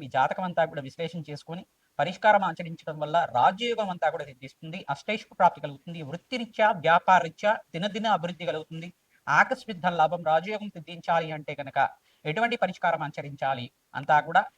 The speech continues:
డిసెంబర్ నెల మాస ఫలితాల్లో విశ్లేషణ చేయడం జరుగుతుంది. కావున విశ్లేషణ అంతా కూడా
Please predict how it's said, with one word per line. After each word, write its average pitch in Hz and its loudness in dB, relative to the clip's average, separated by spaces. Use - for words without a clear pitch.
డిసెంబర్ 208 2
నెల 202 0
మాస 180 2
ఫలితాల్లో 151 -2
విశ్లేషణ 170 -8
చేయడం 156 -4
జరుగుతుంది. 131 -12
కావున 139 2
విశ్లేషణ 208 -6
అంతా 170 4
కూడా 190 4